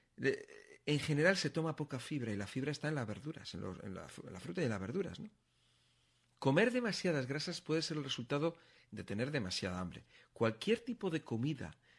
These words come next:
que pueda saciarnos sin presentar demasiadas calorías sería un buen recurso para sentirnos llenos. Y ahí tenemos a la fibra. La fibra lo que va a hacer precisamente eso,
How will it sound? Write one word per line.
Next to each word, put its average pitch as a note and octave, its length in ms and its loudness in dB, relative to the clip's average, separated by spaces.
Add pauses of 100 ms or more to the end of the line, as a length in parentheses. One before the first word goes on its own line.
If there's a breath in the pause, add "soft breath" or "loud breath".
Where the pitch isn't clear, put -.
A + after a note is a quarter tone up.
(260 soft breath)
que B2+ 120 0
pueda F#3 320 2
saciarnos C3 800 -2 (260 soft breath)
sin - 260 -2
presentar A#2 640 4
demasiadas A2 580 0
calorías G2 580 -2
sería C3+ 460 0 (300 soft breath)
un D#3 240 0
buen D3+ 180 2
recurso B2 560 -2 (380 soft breath)
para F#2 160 -6
sentirnos G#2+ 640 -4
llenos. E2+ 340 -6 (100)
Y A2+ 140 2
ahí B2 160 8
tenemos F3 580 0 (520)
a G#2 100 -4
la F#2+ 100 -4
fibra. D#3+ 380 -2 (280 soft breath)
La G2+ 140 -2
fibra E3 260 2
lo D#3+ 140 2
que A#2 100 -2
va A2+ 80 -2
a C3 40 -2
hacer E3+ 240 0
precisamente D3+ 920 -2
eso, - 240 -4